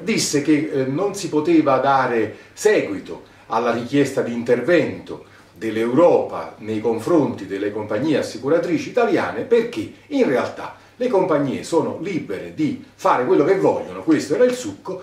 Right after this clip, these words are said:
e di questo loro diritto dava, eh, eh, atto, davano atto due sentenze della Corte di Giustizia che venivano citate e che noi nel precedente editoriale abbiamo anche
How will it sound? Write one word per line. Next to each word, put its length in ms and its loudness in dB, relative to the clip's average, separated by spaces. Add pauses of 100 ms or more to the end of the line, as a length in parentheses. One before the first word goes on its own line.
(140)
e 240 0
di 160 2
questo 460 4
loro 220 6
diritto 480 -2
dava, 460 2 (240)
eh, 80 -8
eh, 440 -2 (240)
atto, 720 -2 (200)
davano 380 2
atto 300 0
due 360 2
sentenze 600 -2
della 220 -6
Corte 340 -2
di 100 -4
Giustizia 520 -6
che 100 4
venivano 420 -4
citate 480 -4
e 40 -2
che 160 0
noi 180 -6
nel 160 -10
precedente 480 -4
editoriale 500 -4
abbiamo 340 -4
anche 360 -10